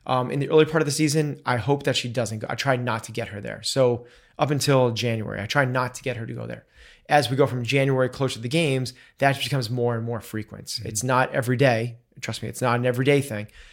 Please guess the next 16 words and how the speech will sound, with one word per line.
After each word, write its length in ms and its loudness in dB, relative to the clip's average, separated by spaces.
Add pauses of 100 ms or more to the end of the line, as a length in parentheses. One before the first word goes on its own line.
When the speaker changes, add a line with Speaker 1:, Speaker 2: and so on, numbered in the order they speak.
(140)
Speaker 1:
but 80 2
it 80 2
does 140 2
become 320 0
more 240 0
frequent. 600 -8 (640)
Um, 440 0 (760)
it 140 4
really 220 8
depends 400 4
on 400 2 (120)
the 200 2
athlete's 500 0
goals, 840 4 (220)
um, 680 0
their 600 0